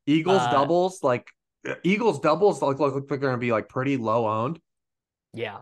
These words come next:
Speaker 2: Oh, big time. Yeah. But we
Speaker 1: So,
Speaker 2: can, I mean,
Speaker 1: yeah.
Speaker 2: we see them getting pushed.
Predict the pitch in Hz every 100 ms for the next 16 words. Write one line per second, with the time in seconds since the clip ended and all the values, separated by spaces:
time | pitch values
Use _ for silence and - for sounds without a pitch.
0 | - 139 113 147 143 95 107 - _ -
1 | 117 - - _ _ _ _ 127 123 113
2 | 101 120 120 110 110 _ _ - 82 -
3 | - - 127 117 120 120 110 - 120 120